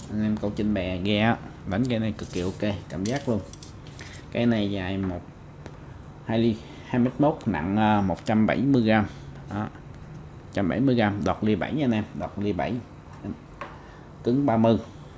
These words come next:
Ừ, cực kỳ dịu nha anh em. Nó sẽ dịu nguyên cây cần luôn, vì đây hàng carbon nguyên cây. Đó. Sẵn nè, đó. Cái này em lấy từ Nhật về anh em. Đó. Rất là ok nha anh em. À,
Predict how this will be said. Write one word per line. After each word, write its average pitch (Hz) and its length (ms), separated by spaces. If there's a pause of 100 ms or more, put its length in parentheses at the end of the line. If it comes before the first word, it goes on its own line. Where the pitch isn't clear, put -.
(100)
Ừ, 90 40 (380)
cực - 180
kỳ 101 100
dịu 90 220
nha 104 100
anh 104 60
em. 104 140 (720)
Nó 123 60
sẽ 127 140
dịu 98 220
nguyên 117 200
cây 113 180
cần 92 220
luôn, 101 120 (240)
vì 101 140
đây 104 220
hàng 95 200
carbon 107 480
nguyên 104 140
cây. 101 220 (300)
Đó. 110 140 (1040)
Sẵn 120 280
nè, 123 100 (160)
đó. 101 200 (1800)
Cái 113 120
này 120 120
em 120 100
lấy 139 140
từ 131 140
Nhật 107 220
về 101 180
anh 107 120
em. 110 140 (380)
Đó. 110 180 (580)
Rất 117 120
là 104 160
ok 98 180
nha 107 220
anh 104 80
em. 101 120 (2750)
À, 131 140